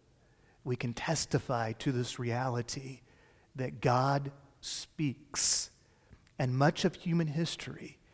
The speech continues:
is the story of those who listened to his voice and those who ran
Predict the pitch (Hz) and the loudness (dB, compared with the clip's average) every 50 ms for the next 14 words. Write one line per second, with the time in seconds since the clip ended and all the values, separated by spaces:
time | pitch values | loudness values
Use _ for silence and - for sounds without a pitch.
0 | - - - - - - - 151 135 - - - 131 - - - 175 160 165 156 | -20 -20 -20 -20 -12 0 2 2 2 4 2 0 -2 -2 2 4 6 6 8 8
1 | 147 139 127 120 135 - 151 131 123 131 135 139 147 156 147 - - - 127 117 | 6 6 6 4 2 0 -2 0 2 2 4 4 4 4 2 0 -2 -2 -2 -2
2 | 113 120 135 156 151 - 170 165 147 - 175 165 160 151 135 127 123 156 156 156 | 0 0 0 0 0 0 -2 -2 -2 0 0 2 2 2 0 -2 -2 0 0 0
3 | 160 175 170 - - - - - - - - - - - - - - - _ _ | 0 -2 -2 -2 -4 -4 -4 -6 -10 -16 -20 -20 -20 -20 -20 -20 -20 -20 _ _
4 | - - 117 117 120 123 131 135 143 131 - - 139 120 110 117 117 127 131 120 | -8 -6 -2 0 2 4 4 4 2 2 0 -2 -2 -2 0 2 2 2 4 4
5 | 113 110 110 113 110 117 | 2 2 0 -2 -4 -6